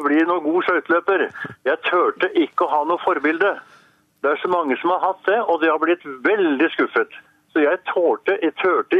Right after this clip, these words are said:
ikke å ha noe forbilde om hvor god jeg skulle bli. Så jeg bare trente og trente og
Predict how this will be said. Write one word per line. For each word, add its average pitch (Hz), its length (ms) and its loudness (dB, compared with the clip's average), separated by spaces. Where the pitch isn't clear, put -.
ikke 175 200 -2
å 170 80 2
ha 147 140 0
noe 165 160 -2
forbilde 151 560 0
om 160 140 0
hvor 170 140 0
god 156 160 2
jeg 160 100 -4
skulle 185 200 0
bli. 233 140 0
Så 175 140 0
jeg 160 80 -2
bare 165 320 0
trente 160 420 0
og 180 160 0
trente 175 460 0
og 165 420 2